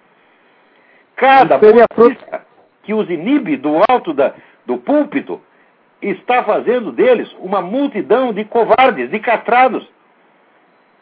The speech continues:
Speaker 1: Você tá entendendo? Então,
Speaker 2: Tem
Speaker 1: Eduardo,
Speaker 2: infiltração comunista nisso?
Speaker 1: você é ad-, você, você é adúltero, você é ladrão,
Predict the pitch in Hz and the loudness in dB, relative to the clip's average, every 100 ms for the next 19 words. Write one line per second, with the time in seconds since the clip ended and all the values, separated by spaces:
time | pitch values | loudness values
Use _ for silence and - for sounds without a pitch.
0 | _ _ _ _ _ _ - 135 175 139 | _ _ _ _ _ _ -6 -4 -2 -2
1 | 175 262 123 - _ _ - _ _ _ | -2 -4 -6 -14 _ _ -20 _ _ _
2 | - 180 254 226 208 208 240 226 214 185 | -14 -8 -2 2 4 6 4 4 2 4
3 | 226 226 233 220 233 226 226 233 269 - | 2 4 4 4 2 2 2 4 2 2
4 | 123 - _ _ 151 175 226 214 180 175 | -4 -6 _ _ -8 -4 -2 -2 0 2
5 | 143 98 - - 127 - - 175 143 170 | 2 -2 -8 -12 -10 -8 -8 -6 -6 -2
6 | 180 151 98 117 208 180 104 104 127 156 | 0 0 -2 -2 -2 -2 -6 -8 -6 -4
7 | 127 87 135 208 160 | -4 -4 -2 0 -2